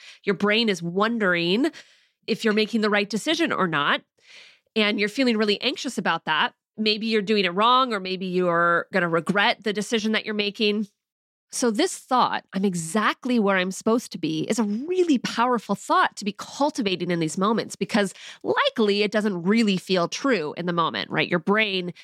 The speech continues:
is saying, "But I don't know if I'm making the right choice. I don't know if this is what I should be doing. I don't know if I'm going to regret this." And that's where your brain dominantly is in these moments. So when you introduce this belief that I'm exactly where I should be, and you start to find reasons for why that is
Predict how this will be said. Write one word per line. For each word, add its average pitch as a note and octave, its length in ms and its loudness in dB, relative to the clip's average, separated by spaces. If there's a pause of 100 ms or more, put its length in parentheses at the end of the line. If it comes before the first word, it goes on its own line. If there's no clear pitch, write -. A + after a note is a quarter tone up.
(120)
is F#3 120 0
saying, G3 280 0
"But F#3+ 120 0
I F#3 140 2
don't G3 160 2
know A#3+ 240 2
if E4+ 140 -2
I'm G3+ 160 0
making D#3+ 300 -10
the D#3 80 -8
right C3 200 -2
choice. - 320 0
I E3 60 0
don't F#3+ 180 2
know A#3 220 2
if D4 100 -4
this - 180 -4
is F3+ 120 -8
what E3 140 2
I D#3+ 60 0
should E3 220 -8
be E3+ 100 0
doing. D3+ 320 2
I C#3+ 120 0
don't G3+ 180 0
know A3+ 160 2
if C#4 140 -2
I'm F3+ 120 -6
going E3+ 200 -2
to E3+ 80 -2
regret D#3 560 0
this." - 360 -12 (280)
And F#3+ 120 0
that's A#3+ 240 0
where C#4+ 120 0
your G3 100 2
brain F#3 380 0
dominantly A3+ 720 0
is D#4+ 200 2
in G3+ 140 2
these E3+ 220 0
moments. A3+ 340 0
So G#3 140 -2
when G3+ 140 2
you G3+ 160 2
introduce A3 560 2
this F#3 380 0
belief E3 420 -2
that D#3+ 120 0
I'm D#3 80 -2
exactly A3+ 680 0
where C#4+ 160 2
I A#3+ 80 2
should A#3+ 340 -2
be, C3+ 160 -4
and D#3 140 -2
you F3 80 4
start B3 320 -2
to A3 100 -4
find G3+ 480 0
reasons G#3+ 500 2
for - 160 -2
why F3+ 340 2
that F#3+ 180 0
is A3 200 -2